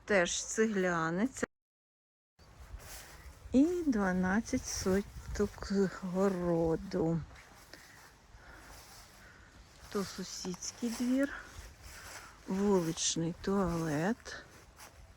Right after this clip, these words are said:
Так. І дванадцять соток городу. Вся територія дванадцять соток. Там далі, за парканом, то вже чуже.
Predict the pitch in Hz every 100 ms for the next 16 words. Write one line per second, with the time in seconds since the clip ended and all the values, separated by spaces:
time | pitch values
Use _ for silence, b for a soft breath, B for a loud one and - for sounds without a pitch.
0 | - - - - - - - - - -
1 | - 165 156 160 180 262 - - - -
2 | - - - - - - - - - -
3 | - 247 247 175 175 180 196 - - -
4 | - 185 - 196 180 190 185 165 170 165
5 | 175 165 - - - - - - - -
6 | - - - - - - - - - -
7 | - - - - - B B B B -
8 | 180 - - 208 202 226 - 339 262 170
9 | 180 202 - 185 - - 170 - - -
10 | 175 170 175 202 277 320 - B B B
11 | B B - 185 208 - 185 - 165 175
12 | 254 262 - 175 202 202 - 208 - 170
13 | 165 165